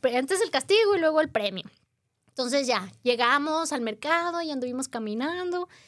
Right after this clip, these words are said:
Vimos varios lugares como de, este, chocomiles, licuados, biónicos, bla, bla, bla. Vimos un lugar que tenía taquitos y lonches. Deja acordarme cómo se llamaba.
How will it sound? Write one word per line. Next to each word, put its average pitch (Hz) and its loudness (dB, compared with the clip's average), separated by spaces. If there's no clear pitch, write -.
Vimos 294 4
varios 269 4
lugares 233 4
como 196 0
de, 175 -4
este, 190 -8
chocomiles, 294 -2
licuados, 269 -2
biónicos, 277 -4
bla, 190 -4
bla, 247 2
bla. 415 0
Vimos 302 2
un 349 0
lugar 370 4
que 269 0
tenía 247 0
taquitos 262 -4
y 320 0
lonches. 392 0
Deja 202 -16
acordarme 226 -8
cómo 254 -6
se 262 -8
llamaba. 190 -6